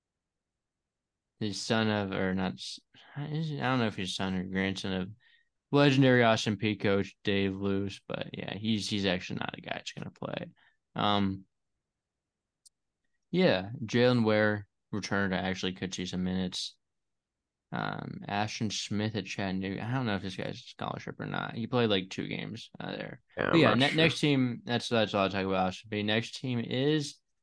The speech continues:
Speaker 1: um, Central Arkansas. Uh, I think we both said we had them last.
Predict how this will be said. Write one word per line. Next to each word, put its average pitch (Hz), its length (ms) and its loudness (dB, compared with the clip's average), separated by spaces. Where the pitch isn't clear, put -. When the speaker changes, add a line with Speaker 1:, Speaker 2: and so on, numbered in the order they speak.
Speaker 1:
um, 123 480 2
Central 139 360 4
Arkansas. 113 680 6
Uh, - 40 -4
I 104 340 2
think 143 200 0
we 117 80 2
both 95 220 2
said 90 220 0
we 90 120 -2
had - 120 -4
them - 160 -8
last. - 480 -6